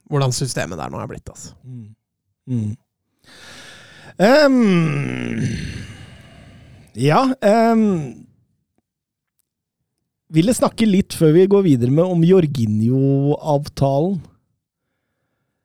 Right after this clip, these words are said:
Speaker 2: Ehm, så dere den kom, eller?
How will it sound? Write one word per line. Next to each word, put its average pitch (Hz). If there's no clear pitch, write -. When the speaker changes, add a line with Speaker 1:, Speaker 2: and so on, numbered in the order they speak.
Speaker 2:
Ehm, 156
så 131
dere 147
den 120
kom, 170
eller? -